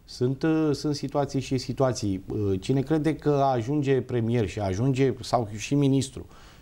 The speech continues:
și ajunge, uh, în actul de guvernare, este un lucru foarte ușor să înșeală. Uh, este extrem de greu. Și asta tocmai datorită faptului că vedem aceste presiuni imense, doar politice, doar pur politice, din partea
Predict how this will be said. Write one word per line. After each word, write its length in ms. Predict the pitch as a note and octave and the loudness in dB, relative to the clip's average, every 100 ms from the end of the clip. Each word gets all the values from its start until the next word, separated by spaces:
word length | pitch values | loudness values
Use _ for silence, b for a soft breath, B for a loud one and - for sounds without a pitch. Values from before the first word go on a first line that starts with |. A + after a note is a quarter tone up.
| B | B
și 60 | |
ajunge, 320 | G#2+ C3+ D3+ D3 | -2 2 2 2
uh, 60 | C3+ | 0
în 320 | B2 A#2+ A2 | 0 2 2
actul 320 | C3+ C#3+ C#3 | 0 0 0
de 80 | B2 | 0
guvernare, 560 | G#2+ A2 G#2+ G2+ C3+ B2 | 0 0 0 2 2 2
este 320 | A2 A2+ A#2 | 0 0 0
un 120 | A2 | 2
lucru 200 | B2+ A#2+ | 2 0
foarte 340 | G#2 B2 - | 0 0 2
ușor 280 | G#2+ - B2 | -2 0 -2
să 120 | G#2+ | 0
înșeală. 380 | A#2 F#2+ A2 D#2+ B B B B B B | -2 0 0 0 B B B B B B
Uh, 160 | - F2+ F2 E2+ F#2 F#2 | 0 0 2 2 0 2
este 240 | A#2 A#2+ | 2 2
extrem 300 | C#3 C#3 D3+ | 2 4 4
de 80 | C#3+ | 4
greu. 360 | A#2 C3 C3 F2 B B B | 4 4 2 -2 B B B
Și 160 | - A#2+ | -4 0
asta 280 | B2+ D3+ | 2 2
tocmai 380 | C3+ D#3 D3 D3+ | 2 0 2 2
datorită 440 | C#3 C3+ C#3 C#3 C#3 | 2 0 0 0 0
faptului 360 | D3 C#3+ D3 | 0 0 -2
că 140 | C#3+ C#3 | 2 2
vedem 380 | A#2+ B2 D3+ | 2 2 2
aceste 440 | D3 B2+ C#3+ C3+ C#3 | 2 0 -2 0 -2
presiuni 640 | - C3+ C3 - D3 D3+ | 2 0 0 0 2 4
imense, 420 | B2+ D3 C#3+ D3 | 4 2 2 2
doar 280 | A#2 C#3 D#3+ | 4 4 2
politice, 600 | - D3+ E3 D3 A#2+ A2 | 2 2 2 -2 -2 -2
doar 200 | G#2 B2 | 0 0
pur 220 | - F3 | 4 2
politice, 580 | - C#3+ C#3 G#2 F2 G2 - b - | 4 4 2 0 -6 -8 -10 b -4
din 140 | A2 | -2
partea 540 | G2+ C#3 C3 C3 B2+ | 4 4 4 2 2